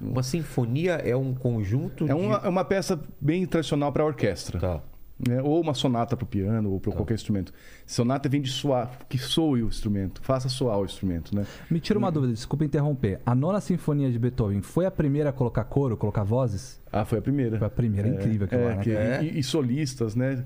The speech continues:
Speaker 1: Soli-, co-, solistas, cantores, né? Quatro cantores, um coro e orquestra.
Speaker 3: E ele já tava quase totalmente
Speaker 1: E
Speaker 3: surdo.
Speaker 1: também, também tem a, a fantasia coral, mas não é uma sinfonia,
Speaker 3: Tá.
Speaker 1: que também era com coro e orquestra,
Speaker 3: Tá.
Speaker 1: e piano.
Speaker 3: Aquilo lá é uma coisa inacreditável, né?
Speaker 1: É, maravilhoso. E,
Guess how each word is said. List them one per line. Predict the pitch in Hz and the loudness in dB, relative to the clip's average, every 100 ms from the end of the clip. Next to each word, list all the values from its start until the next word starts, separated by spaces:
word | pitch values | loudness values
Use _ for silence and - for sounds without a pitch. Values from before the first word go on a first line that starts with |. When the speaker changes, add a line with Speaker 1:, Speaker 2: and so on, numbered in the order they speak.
| 117 | -8
Speaker 1:
Soli-, | - 120 120 127 127 | -4 0 0 -2 -6
co-, | - 117 123 | -8 -6 -6
solistas, | - 135 131 196 - 160 - | -4 0 0 0 0 -2 -4
cantores, | - 135 127 139 160 | -2 0 2 0 0
né? | 135 151 | 0 0
Quatro | 139 127 127 | -2 -2 -4
cantores, | 107 127 143 - - - - | -2 -2 -4 -12 -20 -20 -2
um | 123 | -2
coro | 127 - 127 156 | -2 -2 0 0
e | 135 | 0
orquestra. | 123 - | -2 0
Speaker 3:
E | 131 | 0
ele | 156 | 2
já | 156 | 0
tava | - 165 190 | 2 0 2
quase | - 170 180 | 2 2 0
totalmente | 185 180 160 - | 0 2 0 0
Speaker 1:
E | |
Speaker 3:
surdo. | - 131 | 0 2
Speaker 1:
também, | 117 196 196 170 | 2 2 0 0
também | 175 170 | 0 2
tem | 175 | 2
a, | 170 156 | 2 0
a | |
fantasia | 131 156 156 131 170 | 0 0 2 2 2
coral, | - 175 135 143 151 156 | 2 2 4 2 0 0
mas | 135 | 2
não | 143 | 2
é | |
uma | 151 | 0
sinfonia, | 131 135 113 110 110 | -2 0 0 0 -2
Speaker 3:
Tá. | |
Speaker 1:
que | - | -2
também | 120 123 | 0 0
era | 127 | 0
com | 131 | 0
coro | 127 127 | 2 2
e | |
orquestra, | 131 127 87 - - - | 0 0 -4 -6 -16 -2
Speaker 3:
Tá. | 107 98 | 0 0
Speaker 1:
e | |
piano. | 107 87 87 - 98 | 0 -2 -6 -12 -6
Speaker 3:
Aquilo | 123 - 190 | -4 0 0
lá | 202 | 0
é | |
uma | 214 | 0
coisa | 170 156 143 | 0 0 0
inacreditável, | 127 123 120 127 101 98 95 | 0 0 -2 -2 0 0 2
né? | 117 120 | 2 2
Speaker 1:
É, | |
maravilhoso. | 110 95 127 143 120 120 - - - - - - | 0 0 0 2 0 -2 -8 -18 -20 -20 -18 -2
E, | 120 117 120 123 123 | 2 4 2 2 -2